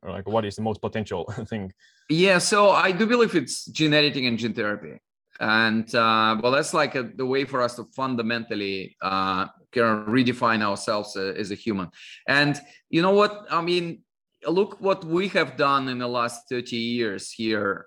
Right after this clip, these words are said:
Speaker 2: um, with, with this field.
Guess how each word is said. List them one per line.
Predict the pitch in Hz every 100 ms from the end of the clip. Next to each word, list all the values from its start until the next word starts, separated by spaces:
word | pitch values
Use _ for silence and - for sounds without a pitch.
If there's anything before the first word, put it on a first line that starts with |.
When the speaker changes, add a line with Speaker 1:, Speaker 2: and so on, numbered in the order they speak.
| -
Speaker 2:
um, | 98 101 98 98 98 - _ _ _ _ _ _ _ _ _ _ _ _ -
with, | 117 117 120 117 -
with | 131
this | 113 117 -
field. | 123 92